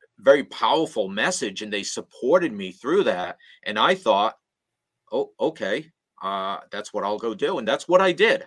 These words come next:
I went to school, I got a good education, I got a good job, I, and I worked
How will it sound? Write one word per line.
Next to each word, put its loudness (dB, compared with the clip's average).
I -2
went -2
to -8
school, -4
I -4
got 0
a -2
good 2
education, -2
I -8
got -2
a -2
good -6
job, -4
I, -8
and 0
I 4
worked 0